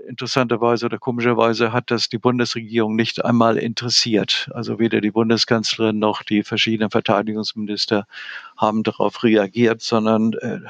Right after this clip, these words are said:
auch das ist typisch für die deutsche Politik der vergangenen zwei Jahrzehnte. Man hat sich für Verteidigungsfragen nicht interessiert und hat das einfach irgendwo als alt und überholt abgetan.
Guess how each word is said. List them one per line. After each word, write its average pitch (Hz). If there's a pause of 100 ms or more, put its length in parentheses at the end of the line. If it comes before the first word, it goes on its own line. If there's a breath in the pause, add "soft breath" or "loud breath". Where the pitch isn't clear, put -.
(100)
auch 120
das 113
ist -
typisch -
für 113
die 107
deutsche 110
Politik 110
der 113
vergangenen 110 (500 loud breath)
zwei 107
Jahrzehnte. 107 (160)
Man 113
hat 120
sich -
für 110
Verteidigungsfragen 104
nicht 104
interessiert -
und 101
hat 104
das 101
einfach 101
irgendwo 107 (100)
als 104
alt 113
und 104
überholt 104
abgetan. 92